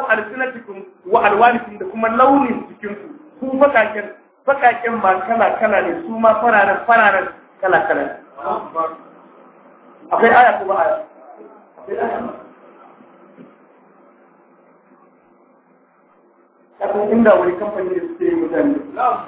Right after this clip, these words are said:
to da ƴan two thousand thirteen za su fi ƴan two thousand twelve kyau. Haka ne kuma su Wannan shi ne tsarin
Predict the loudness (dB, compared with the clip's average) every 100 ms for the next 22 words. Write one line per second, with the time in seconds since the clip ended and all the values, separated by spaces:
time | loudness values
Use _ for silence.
0 | -4 -2 -6 -16 -6 2 4 4 2 -2
1 | -2 0 2 4 4 4 0 0 0 0
2 | -2 -14 -14 -14 -8 -4 0 0 0 -2
3 | 0 -4 -4 -16 -4 0 2 4 2 2
4 | -2 -4 -6 -8 -8 -10 -20 -20 -20 -20
5 | -20 -20 -20 _ -20 _ 2 2 0 2
6 | 0 0 -6 -8 -14 -18 -18 -18 -18 0
7 | 2 2 -2 0 0 -2 2 4 4